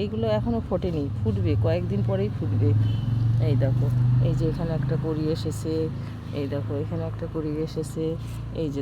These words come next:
দেখো, এখানে দুটো কলির মধ্যে একটা কলি ফুটেছে, আর একটা এই যে ফোটেনি, এটা ফুটবে। দেখো, কালারটা কত সুন্দর লাগছে, তাই না? খুব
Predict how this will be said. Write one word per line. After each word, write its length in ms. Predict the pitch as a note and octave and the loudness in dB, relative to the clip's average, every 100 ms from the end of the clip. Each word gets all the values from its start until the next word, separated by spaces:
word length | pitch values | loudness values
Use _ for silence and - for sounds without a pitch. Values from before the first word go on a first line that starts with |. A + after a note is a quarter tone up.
| B2 | -4
দেখো, 180 | C#3 C3+ C#3+ | -6 -4 -4
এখানে 260 | F#3 F#3 F#3 - - F3+ | -4 -4 -4 -6 -8 -6
দুটো 180 | G3 G#3 | -4 -4
কলির 260 | F#3+ G3 G3+ G3+ | -2 -2 -2 -2
মধ্যে 180 | G3+ G#3+ | -4 -6
একটা 160 | G#3+ G#3+ G#3+ | -4 -6 -4
কলি 160 | G#3+ - | -4 -2
ফুটেছে, 380 | G#3+ A3+ - B3 - D3+ | -2 -2 -2 -6 -4 -6
আর 80 | D3+ | -6
একটা 160 | - C#3 B2+ | -8 -6 -6
এই 40 | C#3 | -6
যে 60 | - | -8
ফোটেনি, 340 | C3+ C#3+ C3+ - - - - D3+ | -10 -10 -12 -14 -14 -14 -12 -8
এটা 140 | D#3 - | -8 -6
ফুটবে। 360 | D#3 C3+ C#3 C#3+ - - - - - - - | -8 -8 -8 -10 -12 -18 -18 -18 -18 -16 -10
দেখো, 200 | E3+ G3 A3+ - - - - | -10 -10 -14 -16 -18 -18 -12
কালারটা 340 | A3 A3+ - A#3 - | -8 -8 -8 -10 -8
কত 160 | G#3+ B3+ - | -6 -6 -6
সুন্দর 340 | - F#3 F3+ F3+ E3+ | -6 -4 -4 -4 -6
লাগছে, 260 | D#3 - D3 | -8 -10 -6
তাই 120 | F#3 F#3+ | -4 -4
না? 60 | A#3+ D4+ - - - - | -6 -4 -4 -4 -10 -16
খুব 120 | - | -8